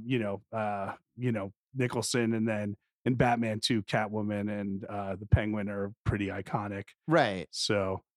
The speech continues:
Speaker 1: until we get to
Speaker 2: Uh, yeah,
Speaker 1: this
Speaker 2: until
Speaker 1: next
Speaker 2: later. Yeah,
Speaker 1: series,
Speaker 2: I mean,
Speaker 1: so.
Speaker 2: those Schumacher films definitely kinda crapped on these earlier Burton films. And, and like you were saying, Batman Returns, which Burton also directed, has a reputation among a lot of people as being even better
Speaker 1: The
Speaker 2: than
Speaker 1: best.
Speaker 2: this. Yeah.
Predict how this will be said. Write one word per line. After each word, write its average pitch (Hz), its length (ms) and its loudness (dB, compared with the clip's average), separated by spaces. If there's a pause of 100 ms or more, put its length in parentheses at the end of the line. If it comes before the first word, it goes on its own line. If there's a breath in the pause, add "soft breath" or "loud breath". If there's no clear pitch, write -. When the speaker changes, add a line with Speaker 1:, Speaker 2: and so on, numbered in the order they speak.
Speaker 1:
until 107 300 0
we 101 120 -2
get 98 240 -6
to 95 320 -8 (640)
Speaker 2:
Uh, 185 40 4
yeah, 151 200 6
Speaker 1:
this 110 140 2
Speaker 2:
until 120 140 2
Speaker 1:
next 131 100 4
Speaker 2:
later. 120 200 4
Yeah, 127 180 2
Speaker 1:
series, 85 120 2
Speaker 2:
I 110 40 0
mean, 127 160 0
Speaker 1:
so. 131 60 4
Speaker 2:
those 131 100 4
Schumacher 123 480 4
films 95 320 -2
definitely 95 480 -2
kinda 90 240 -4
crapped 82 380 -4
on 87 160 -4
these 87 220 -6
earlier 87 320 -4
Burton 92 240 -4
films. 107 260 -4
And, 170 220 2
and 202 100 6
like 240 180 6
you 277 60 6
were 214 100 6
saying, 190 220 4
Batman 220 340 4
Returns, 139 680 2 (420)
which 156 200 6
Burton 165 220 8
also 143 260 8
directed, 117 600 4 (400)
has 147 580 6 (120)
a 131 80 6
reputation 135 800 4
among 127 240 6
a 123 60 4
lot 190 180 8
of 175 60 2
people 131 240 6
as 117 100 4
being 127 260 2
even 117 300 2
better 139 340 6
Speaker 1:
The - 100 6
Speaker 2:
than 127 100 6
Speaker 1:
best. 104 100 2
Speaker 2:
this. 101 380 0
Yeah. 139 100 6